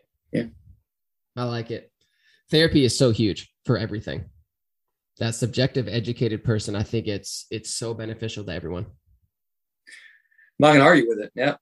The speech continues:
Speaker 1: I mean, I,
Speaker 2: <laughs>
Speaker 1: again, I wasn't always the person that thought therapy was for everyone, at least, at least not for me. You know, I was one of those
Speaker 2: Mm-hmm.
Speaker 1: people. But, um, you know, I, I don't see how it,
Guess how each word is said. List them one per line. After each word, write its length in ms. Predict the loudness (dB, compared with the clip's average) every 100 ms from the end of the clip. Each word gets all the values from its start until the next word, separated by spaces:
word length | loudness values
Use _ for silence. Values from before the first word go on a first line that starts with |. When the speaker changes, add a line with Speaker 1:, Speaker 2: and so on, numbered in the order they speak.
| -12
Speaker 1:
I 60 | -6
mean, 180 | -4 2
I, 40 |
Speaker 2:
<laughs> 100 | 2
Speaker 1:
again, 380 | 2 -2 -6 -8 -4
I 40 |
wasn't 260 | 0 0 2
always 320 | 2 2 0
the 100 | -6 -12 -6
person 280 | -6 -4 -8
that 160 | -8
thought 240 | -6 -8 -6
therapy 380 | -6 -6 -6 -8
was 260 | -6 -8
for 120 | -6 -4
everyone, 260 | -2 -4
at 60 | -4
least, 180 | -8 -10
at 60 | -18
least 160 | -14 -10
not 180 | -12
for 80 | -12
me. 280 | -18 -18 -18
You 80 | -8
know, 60 | -4
I 40 |
was 80 | -2
one 100 | 0
of 60 |
those 140 | -2 -2
Speaker 2:
Mm-hmm. 40 |
Speaker 1:
people. 380 | -4 -4 -8 -10 _ _ -2
But, 240 | 2 4
um, 380 | 4 0 -4 -10 _ _ _ _ -6
you 60 | -2
know, 60 |
I, 160 | 0 2
I 20 |
don't 180 | 0 0
see 240 | 0 0
how 240 | 2 2 4
it, 180 | 2